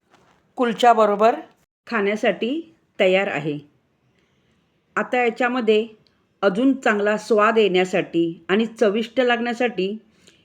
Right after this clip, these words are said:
याच्यामध्ये अर्धा चमचा गाईचे तूप घालून घ्यायचे. गाईच्या तुपाऐवजी एक चमचा बटर घातले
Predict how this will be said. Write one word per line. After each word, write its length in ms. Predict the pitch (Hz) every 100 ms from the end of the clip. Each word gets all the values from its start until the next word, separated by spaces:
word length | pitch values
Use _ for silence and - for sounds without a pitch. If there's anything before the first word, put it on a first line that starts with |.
| -
याच्यामध्ये 640 | 185 180 220 220 202 220 262 - _ _ _ _ _ _ _ _ _ _ -
अर्धा 280 | 202 190 226
चमचा 500 | 233 220 202 226 240 277 _ _ _ _ _ 180 180
गाईचे 340 | 202 208 247
तूप 280 | 240 240 214
घालून 360 | 214 208 214
घ्यायचे. 560 | 220 170 143 147 120 - _ _ _ _ _ _ _ _ _ 175 165
गाईच्या 340 | 196 202 233
तुपाऐवजी 1000 | 226 226 240 233 220 233 208 220 226 240 _ _ _ _ -
एक 280 | 202 214 -
चमचा 420 | 226 202 220 220 262 - _ _ _ _
बटर 360 | 175 202 202 240
घातले 300 | 226 220 220